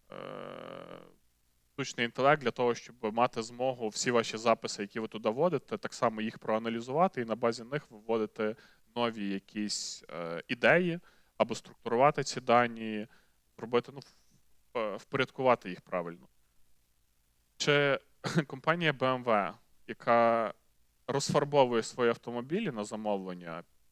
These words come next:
е, під, ем, ну, в нові такі, е, не знаю, кольори, е, вигляди, яких ще не, не існує.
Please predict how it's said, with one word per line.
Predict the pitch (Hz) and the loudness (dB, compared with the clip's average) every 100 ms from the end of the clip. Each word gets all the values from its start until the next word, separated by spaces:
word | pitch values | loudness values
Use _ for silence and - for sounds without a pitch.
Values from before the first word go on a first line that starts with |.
| _ _ 110 | _ _ -8
е, | 101 101 101 101 - _ _ _ _ _ _ _ _ _ _ _ _ | -4 -4 -4 -6 -10 _ _ _ _ _ _ _ _ _ _ _ _
під, | - 131 - - _ _ _ _ _ _ _ _ _ - | -2 -2 -4 -20 _ _ _ _ _ _ _ _ _ -6
ем, | 104 104 107 104 _ _ - | -6 -8 -16 -20 _ _ -8
ну, | 143 - _ _ _ _ _ _ _ - | -8 -8 _ _ _ _ _ _ _ -14
в | 135 127 | -12 -4
нові | 139 131 117 | 2 2 0
такі, | - - 120 113 110 107 | -6 -10 -2 0 2 2
е, | 101 98 82 95 101 104 101 98 | 2 0 -4 -6 -6 -6 -8 -10
не | 101 | -14
знаю, | - 98 90 | -8 -6 -6
кольори, | - 104 104 156 170 147 | -4 0 0 0 -2 -2
е, | 113 92 98 107 _ _ _ _ _ _ _ _ - | -4 -6 -8 -14 _ _ _ _ _ _ _ _ 4
вигляди, | 151 151 127 123 | 4 6 2 2
яких | 113 110 143 - | 0 2 -2 -2
ще | - 120 | -2 -2
не, | 113 120 120 110 | 0 2 2 0
не | 113 117 | -2 -4
існує. | 110 - 120 101 80 | -4 -8 -10 -8 -8